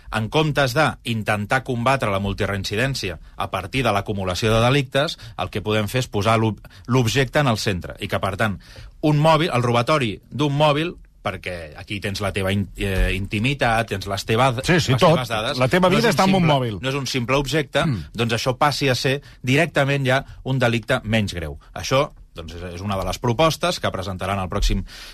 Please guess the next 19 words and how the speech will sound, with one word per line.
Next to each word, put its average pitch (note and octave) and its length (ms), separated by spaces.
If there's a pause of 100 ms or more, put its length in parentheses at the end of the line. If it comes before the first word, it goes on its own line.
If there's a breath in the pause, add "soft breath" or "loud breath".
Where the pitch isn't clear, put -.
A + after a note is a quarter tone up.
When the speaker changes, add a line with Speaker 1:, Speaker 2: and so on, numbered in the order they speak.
(100)
Speaker 1:
dia A2 240
cinc C3 240
de C3 80
març D3+ 400
i B2+ 80
a D3+ 80
la D3 120
qual, D3 340
doncs, A#2+ 300 (160)
eh, E2 760 (160)
bueno, D2 260
presentaran F#2+ 580
a G#2+ 40
la G#2 100
resta G2 260
també F#2+ 220
de G#2 120
partits F2+ 340
polítics. D2+ 480